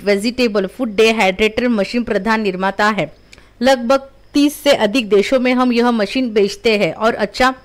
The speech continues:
रेपुटेशन भी है। हमारे पास छह किलो से छह हजार किलो तक विविध प्रकार के मॉडल उपलब्ध है।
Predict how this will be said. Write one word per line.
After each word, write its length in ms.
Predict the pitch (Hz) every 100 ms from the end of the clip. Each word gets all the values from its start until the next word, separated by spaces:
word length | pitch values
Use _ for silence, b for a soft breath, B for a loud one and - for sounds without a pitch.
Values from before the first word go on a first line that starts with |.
| b b b b
रेपुटेशन 640 | 220 226 262 247 247 254 247
भी 140 | 233
है। 120 | 214 156
हमारे 420 | 165 226 269 320
पास 200 | 277 277 277
छह 180 | 285
किलो 360 | 277 262 226 240
से 280 | 233 233 165 b b b b - - - - _ _ -
छह 200 | 294 277
हजार 260 | 240 254
किलो 260 | 262 262 240
तक 240 | 254 226 185
विविध 280 | 214 240 220
प्रकार 380 | 285 233 226 226
के 140 | 226 254
मॉडल 340 | 233 202 233
उपलब्ध 420 | 233 208 233 214 208
है। 160 | 208